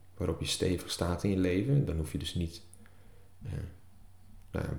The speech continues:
bang te zijn voor wat er allemaal gebeurt en wat er gaat komen.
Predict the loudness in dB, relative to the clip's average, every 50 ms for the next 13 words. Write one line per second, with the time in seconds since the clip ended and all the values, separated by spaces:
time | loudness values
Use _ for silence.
0 | -2 2 4 4 4 4 4 2 4 4 6 6 6 4 4 2 0 0 0 -2
1 | -2 -4 -2 0 0 0 2 0 0 0 -2 -2 -2 0 4 6 6 8 6 6
2 | 4 2 2 2 0 -2 -2 -4 -4 2 6 8 8 8 8 6 4 2 -2